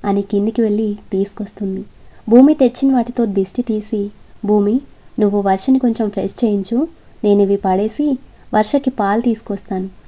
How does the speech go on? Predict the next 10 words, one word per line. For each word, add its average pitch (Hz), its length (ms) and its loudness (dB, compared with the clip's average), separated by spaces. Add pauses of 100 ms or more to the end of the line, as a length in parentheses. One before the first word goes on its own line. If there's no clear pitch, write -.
(280)
అని 196 160 2
వర్షని 190 420 -2
భూమికి 202 460 -2
ఇచ్చి 208 380 -4 (260)
కిందకు 214 340 0
వెళ్తుంది. 190 460 -6 (480)
భూమి 254 300 6
వర్షని 247 420 0
ఫ్రెష్ 202 400 -4
చేయించి 208 500 -4